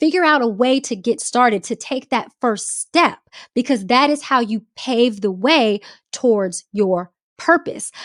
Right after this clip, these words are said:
But if you're just sitting back and you're just thinking about what ready looks like and you're waiting for that, it's not gonna happen, because honestly, you probably don't a hundred percent know what ready looks like for you, <laughs> and you won't know what it looks like until you get out there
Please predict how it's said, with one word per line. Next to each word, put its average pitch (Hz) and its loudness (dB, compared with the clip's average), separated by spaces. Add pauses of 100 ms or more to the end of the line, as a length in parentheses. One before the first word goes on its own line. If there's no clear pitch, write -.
(160)
But 254 4
if 269 2
you're 381 2
just - -2
sitting 277 -2
back 208 -4
and 226 -2
you're 269 2
just 233 -4
thinking 285 2
about 196 -2
what 220 -2
ready 233 2
looks 202 -4
like - -10 (220)
and 233 4
you're 226 2
waiting 285 8
for 180 -2
that, 196 -8 (760)
it's 233 -4
not 240 0
gonna 180 -4
happen, 190 -6
because 262 4
honestly, 277 2
you 247 2
probably 247 2
don't 214 -2
a 202 -2
hundred 214 0
percent 208 -4
know 196 0
what 190 2
ready 190 0
looks 190 -2
like 214 2
for 190 -2
you, 269 2 (300)
<laughs> - -6
and 311 10
you 320 8
won't 247 6
know 233 10
what 220 10
it 208 4
looks 220 2
like - 2
until 208 -2
you 208 -4
get 190 0
out 180 -2
there 190 -8